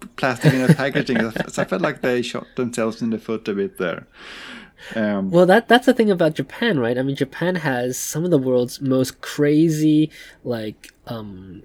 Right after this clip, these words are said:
Speaker 2: recycling rules.
Speaker 1: Yeah.
Speaker 2: Like, you can only take, like, if I throw away a bottle, I have to
Speaker 1: Mm.
Speaker 2: remove the cap and, and take off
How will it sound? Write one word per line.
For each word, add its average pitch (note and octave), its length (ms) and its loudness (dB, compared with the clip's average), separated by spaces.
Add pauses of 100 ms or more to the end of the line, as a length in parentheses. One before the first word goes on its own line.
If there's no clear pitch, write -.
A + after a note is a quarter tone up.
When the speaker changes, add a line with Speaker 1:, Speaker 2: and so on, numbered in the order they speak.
Speaker 2:
recycling C3 840 2
rules. B2+ 840 2
Speaker 1:
Yeah. G#3+ 300 -2
Speaker 2:
Like, A2+ 320 -6
you C3 60 -4
can C3+ 180 0
only C#3 240 2
take, - 500 -4 (460)
like, D3 160 2 (180)
if - 100 4
I F3+ 80 8
throw F#3+ 220 4
away F3 160 10
a B2+ 120 8 (320)
bottle, B2 580 4 (100)
I A2+ 60 -2
have B2+ 220 0
to A#2+ 180 6
Speaker 1:
Mm. B2 100 -4
Speaker 2:
remove C3+ 560 6
the - 140 0 (200)
cap - 520 -2 (540)
and, A#2 540 -4
and A#2 300 -4
take C#3 240 -2
off C3 240 -2